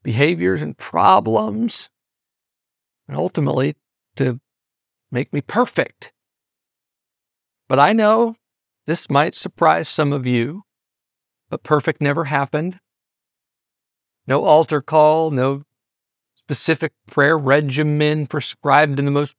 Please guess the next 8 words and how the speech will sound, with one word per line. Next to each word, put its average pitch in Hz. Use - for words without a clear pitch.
popular 151
book 131
made 123
all 135
my 143
problems 143
go 143
away. -